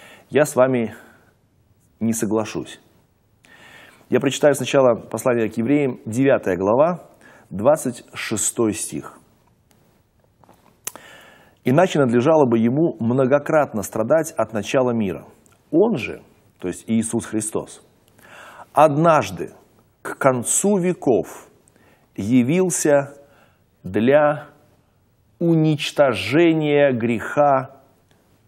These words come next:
жертвой своей». Явился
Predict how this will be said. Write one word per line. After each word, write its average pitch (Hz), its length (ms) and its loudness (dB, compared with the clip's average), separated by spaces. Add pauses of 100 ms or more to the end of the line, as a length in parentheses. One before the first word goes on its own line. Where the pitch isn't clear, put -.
жертвой 104 680 -2
своей». 90 640 -6 (2000)
Явился 143 840 2